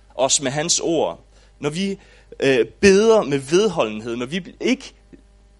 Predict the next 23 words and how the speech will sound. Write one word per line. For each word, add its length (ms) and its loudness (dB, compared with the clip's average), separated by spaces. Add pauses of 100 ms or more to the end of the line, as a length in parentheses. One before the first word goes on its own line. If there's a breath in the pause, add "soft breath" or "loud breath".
(100)
ikke 340 0
gør 260 0
vores 260 -2
mester 340 -2
ulejlighed, 580 -2
men 120 -4
når 80 2
vi 140 -4
gør 220 4
ham 240 -2
ulejlighed, 680 -2 (180)
<laughs> 180 -20
når 80 -4
vi 100 -4
presser 400 -4
på 300 -2
ind 220 -6
ved 80 -4
ham, 260 -6 (100)
så 160 -4
vil 280 -4
vi 60 -4
se, 360 -2